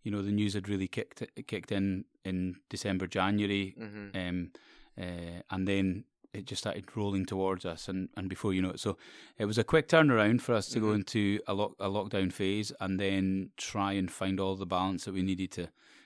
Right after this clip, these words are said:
Speaker 1: Uh, and we were fortunate. We had Google, we had Chromebooks, so
Speaker 2: Mm-hmm.
Speaker 1: we had,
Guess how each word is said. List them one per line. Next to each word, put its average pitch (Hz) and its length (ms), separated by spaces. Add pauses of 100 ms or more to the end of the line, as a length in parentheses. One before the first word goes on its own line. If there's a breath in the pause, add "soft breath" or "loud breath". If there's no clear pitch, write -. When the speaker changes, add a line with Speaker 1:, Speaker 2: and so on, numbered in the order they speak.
(120)
Speaker 1:
Uh, 90 420 (260)
and 107 140
we 143 80
were 156 100
fortunate. 185 420
We 107 100
had 113 140
Google, 123 360
we 117 100
had 113 60 (220)
Chromebooks, 131 540 (300 loud breath)
so 107 200
Speaker 2:
Mm-hmm. 104 100
Speaker 1:
we 104 80
had, 104 260